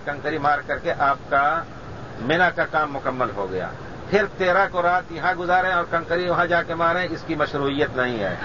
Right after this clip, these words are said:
اگر تیرہ کی رات آپ نے مینا میں گزاری ہے تو تیرہ کی کنکری بھی مار کر کے آنا ہے،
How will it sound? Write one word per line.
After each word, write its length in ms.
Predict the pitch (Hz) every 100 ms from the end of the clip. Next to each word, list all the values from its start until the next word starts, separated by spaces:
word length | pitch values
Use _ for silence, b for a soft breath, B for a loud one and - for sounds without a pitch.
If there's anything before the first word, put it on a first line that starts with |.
| - -
اگر 240 | 160 208 220 -
تیرہ 260 | 202 196 180
کی 80 | 180
رات 260 | 175 170
آپ 200 | 160 151
نے 100 | 156
مینا 220 | 151 151
میں 120 | 147 139
گزاری 420 | 135 135 127 123
ہے 200 | 165 180 - - -
تو 200 | 170 175 185
تیرہ 260 | 156 151 143
کی 100 | 135 127
کنکری 360 | 120 127 151
بھی 140 | 131 131
مار 200 | 123 120
کر 200 | 117 113
کے 140 | 139
آنا 280 | 131 147
ہے، 120 | 156